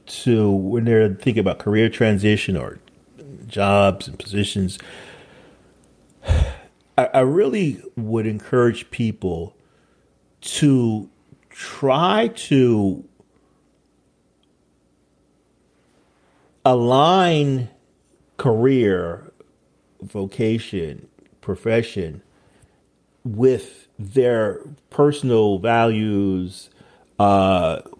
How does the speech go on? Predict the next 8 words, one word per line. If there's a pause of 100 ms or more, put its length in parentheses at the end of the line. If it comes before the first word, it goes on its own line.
the,
if,
if
they've
just
de-,
developed
purpose,